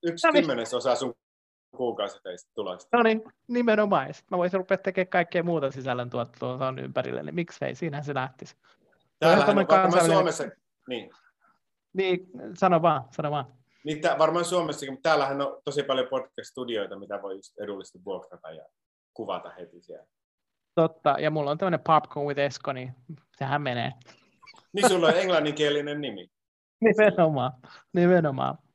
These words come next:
Speaker 2: Mä voisin vaan laajentaa brändiä sinne
Speaker 1: Mahtavaa.
Speaker 2: Jenkkeihin.
Speaker 1: Mites
Speaker 2: Mut
Speaker 1: leffahullu, mikä sun suhde Amerikkaan ja Hollywoodiin on?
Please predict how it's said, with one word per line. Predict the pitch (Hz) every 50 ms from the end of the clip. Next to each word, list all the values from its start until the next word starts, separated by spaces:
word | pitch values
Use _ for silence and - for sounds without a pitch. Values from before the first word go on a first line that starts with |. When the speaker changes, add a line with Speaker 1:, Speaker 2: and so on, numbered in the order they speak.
| _
Speaker 2:
Mä | - 151
voisin | 147 147 151 151 160
vaan | 165 160 160 143 143 160 170
laajentaa | 170 165 160 156 147 139 139 139
brändiä | 139 - 147 143 143 135 135 135 131 135 131 _ - - - - - _ _ - - - -
sinne | - - 165 143 139 135
Speaker 1:
Mahtavaa. | 135 135 135 131 135 - 107 -
Speaker 2:
Jenkkeihin. | - - - 147 - - _ _ _ _ _ _ _ _ _ - 185 - _ - 170 - _ - - - -
Speaker 1:
Mites | 139 143 160 165 160 156 - 143
Speaker 2:
Mut | - 180 - - - - -
Speaker 1:
leffahullu, | 143 147 156 156 156 - 143 127 123 120 117 113 113 113
mikä | 117 123 123 - 131 120 120
sun | - 139 131 120 110 101 - _ _ _ _ _ _ _
suhde | - - 104 98 98 98 90
Amerikkaan | 90 95 95 92 87 85 - _ _ _ _ _ _ _ _ _ _ - 92 92
ja | 98 101
Hollywoodiin | 107 107 101 87 87 85 85 87 -
on? | 90 87